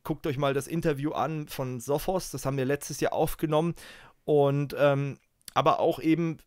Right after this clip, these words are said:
Unternehmen wie Symantec oder, äh, eine Kaspersky oder auch Unternehmen wie Fortinet, dann eher so aus dem Bereich Firewall,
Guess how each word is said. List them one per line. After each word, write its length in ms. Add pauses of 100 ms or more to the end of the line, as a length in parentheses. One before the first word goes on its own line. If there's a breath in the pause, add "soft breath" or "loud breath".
Unternehmen 480
wie 60
Symantec 800
oder, 560
äh, 0
eine 200
Kaspersky 920 (760)
oder 300
auch 140
Unternehmen 460
wie 60
Fortinet, 720
dann 140
eher 140
so 140
aus 160
dem 180
Bereich 340
Firewall, 600